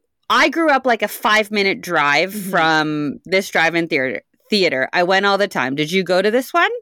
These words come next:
Speaker 2: Oh my gosh, I went to the drive-in all the time for Scream. It's the best drive-in. Yeah.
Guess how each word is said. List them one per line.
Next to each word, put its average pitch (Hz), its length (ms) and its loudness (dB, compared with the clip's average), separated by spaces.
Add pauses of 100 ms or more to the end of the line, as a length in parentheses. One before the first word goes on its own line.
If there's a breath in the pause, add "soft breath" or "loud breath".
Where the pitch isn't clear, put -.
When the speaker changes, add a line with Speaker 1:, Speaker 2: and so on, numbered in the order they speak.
(120)
Speaker 2:
Oh 320 140 -4
my 160 160 -6
gosh, 175 240 -6
I 190 60 -8
went 180 240 -10
to 202 120 -10
the 196 160 -8
drive-in 175 420 -4
all 175 160 0
the 170 120 -10
time 160 320 -14
for 175 260 -8
Scream. 220 400 -10
It's 170 140 -10
the 180 120 -8 (120)
best - 180 -10
drive-in. 156 560 -4
Yeah. 160 320 -6